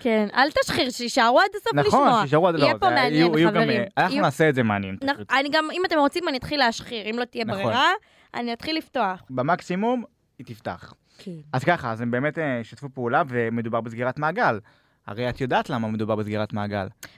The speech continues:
Speaker 1: ברור, כי הוא הפיק לה את השיר לבת מצווה, הוא זה שגילה אותה בעצם.
Speaker 2: השיר הוא לא לבת מצווה, אגב, פלג, התואר.
Speaker 1: אה, הוא לא היה
Speaker 2: התואר
Speaker 1: בבת מצווה?
Speaker 2: ומתי, הוא הופיע בבת מצווה שלה, והיא הייתה
Speaker 1: אה,
Speaker 2: מעריצה,
Speaker 1: אה,
Speaker 2: כאילו,
Speaker 1: אוקיי,
Speaker 2: של
Speaker 1: אוקיי, אבל
Speaker 2: החיים.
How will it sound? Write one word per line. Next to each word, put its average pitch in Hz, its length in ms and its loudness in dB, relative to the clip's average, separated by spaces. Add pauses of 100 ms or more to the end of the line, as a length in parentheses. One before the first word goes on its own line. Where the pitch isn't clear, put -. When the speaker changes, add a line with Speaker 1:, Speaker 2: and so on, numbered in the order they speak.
Speaker 1:
ברור, 254 380 0
כי - 80 -4
הוא 220 60 2
הפיק 247 200 -6
לה 269 60 0
את 277 80 -6
השיר 233 160 -6
לבת 226 200 -2
מצווה, 190 320 -4
הוא 180 160 -4
זה 202 100 -10
שגילה 226 580 2
אותה 190 200 -2
בעצם. 175 760 -6
Speaker 2:
השיר 143 260 -6
הוא 120 140 -2
לא 117 120 0
לבת 107 240 -8
מצווה, 104 260 -12
אגב, 104 240 -16
פלג, 101 240 -12
התואר. - 240 -4
Speaker 1:
אה, 254 100 4
הוא 208 140 2
לא 202 60 4
היה 220 240 2
Speaker 2:
התואר 131 160 4
Speaker 1:
בבת 135 80 2
מצווה? 127 160 -2
Speaker 2:
ומתי, - 80 -16
הוא 123 140 -6
הופיע 170 540 2
בבת 113 220 2
מצווה 113 200 -4
שלה, 110 280 -4
והיא 117 80 -4
הייתה 110 160 -4
Speaker 1:
אה, 262 100 2
Speaker 2:
מעריצה, 254 280 2 (120)
Speaker 1:
אה, 202 40 -8
Speaker 2:
כאילו, 208 120 -2
Speaker 1:
אוקיי, 233 140 -2
Speaker 2:
של 202 60 2
Speaker 1:
אוקיי, 208 200 0
אבל 220 100 0
Speaker 2:
החיים. 247 120 4